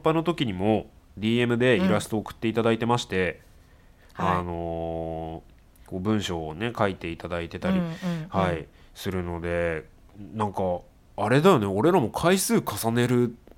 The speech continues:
Speaker 1: のが楽しみなんだよね、これ。
Speaker 2: そうっすね。
Speaker 1: あの、<laughs> ハードルを、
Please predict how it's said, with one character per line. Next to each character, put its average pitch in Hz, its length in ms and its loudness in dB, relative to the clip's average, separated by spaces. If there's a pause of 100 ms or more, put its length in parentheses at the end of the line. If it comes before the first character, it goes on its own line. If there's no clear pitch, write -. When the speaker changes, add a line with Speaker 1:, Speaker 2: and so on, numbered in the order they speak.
(120)
Speaker 1:
の 104 160 -2
が 180 120 -4 (280)
楽 180 280 4
し 214 140 4
み 175 220 4
な 92 140 -2
ん 82 120 -10
だ 73 80 -10
よ 71 60 -12
ね、 80 120 -8
こ 78 120 -10
れ。 73 160 -8 (500)
Speaker 2:
そ 220 320 0
う - 40 -2
っ - 20 -8
す - 220 -10
ね。 226 380 2 (160)
Speaker 1:
あ 208 140 -4
の、 - 320 -4 (800)
<laughs> - 500 -10
ハ - 280 4
ー 135 40 10
ド 147 140 8
ル 147 140 8
を、 143 180 4